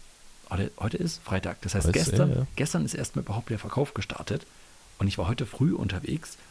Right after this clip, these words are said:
Speaker 1: und ich war heute Nachmittag unterwegs und ich hab nichts mehr gefunden, gar nichts. Also es gibt Batterien noch, die ich absolut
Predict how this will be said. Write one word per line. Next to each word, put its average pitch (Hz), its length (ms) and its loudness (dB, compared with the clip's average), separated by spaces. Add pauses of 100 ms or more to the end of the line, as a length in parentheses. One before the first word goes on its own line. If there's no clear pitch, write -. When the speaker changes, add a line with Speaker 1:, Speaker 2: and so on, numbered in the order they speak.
Speaker 1:
und 104 80 -2
ich 98 60 -2
war 107 100 2
heute 98 140 0
Nachmittag 107 420 0
unterwegs - 460 -2
und - 80 -2
ich - 100 -4
hab - 160 -4
nichts - 360 0
mehr - 100 -2
gefunden, - 480 -8
gar 117 160 2
nichts. - 320 -6 (400)
Also 107 180 2
es 107 100 -2
gibt - 220 -4 (220)
Batterien 92 500 4
noch, 165 280 2 (960)
die 113 60 4
ich - 120 -4
absolut 104 380 -2